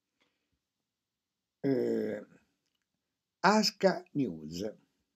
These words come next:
Aska News, tredici gennaio duemilaventitré.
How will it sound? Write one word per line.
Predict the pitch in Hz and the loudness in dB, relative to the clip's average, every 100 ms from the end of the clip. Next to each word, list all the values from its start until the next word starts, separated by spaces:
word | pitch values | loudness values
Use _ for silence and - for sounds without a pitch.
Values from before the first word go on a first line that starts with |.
| _ _ | _ _
Aska | - - 156 | -16 -6 2
News, | 208 262 262 - _ _ _ _ | 6 8 6 2 _ _ _ _
tredici | - 254 208 180 180 | 6 6 6 2 2
gennaio | 196 240 220 208 247 175 - _ _ _ _ - | 4 4 4 4 4 2 -2 _ _ _ _ -10
duemilaventitré. | 123 143 214 165 123 139 127 175 214 135 | -2 2 2 2 0 -2 -2 -2 0 -2